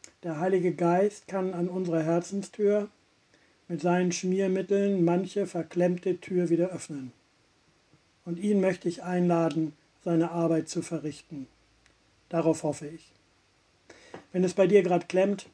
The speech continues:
ärger dich nicht zu lang. Verlier nicht die Geduld. Hoffe, dass der Geist Jesu in deinem Herzen Wunder verbringen kann.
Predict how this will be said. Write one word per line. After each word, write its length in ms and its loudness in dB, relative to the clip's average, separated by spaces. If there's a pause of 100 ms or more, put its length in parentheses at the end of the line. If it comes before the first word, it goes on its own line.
(500)
ärger 280 2
dich 160 6
nicht 200 2
zu 120 -6
lang. 280 -6 (720)
Verlier 340 6
nicht 200 2
die 120 0
Geduld. 460 -2 (680)
Hoffe, 460 2 (320)
dass 160 -4
der 120 2
Geist 360 4
Jesu 300 2
in 100 2
deinem 240 4
Herzen 520 -2
Wunder 320 4
verbringen 520 -4
kann. 240 -16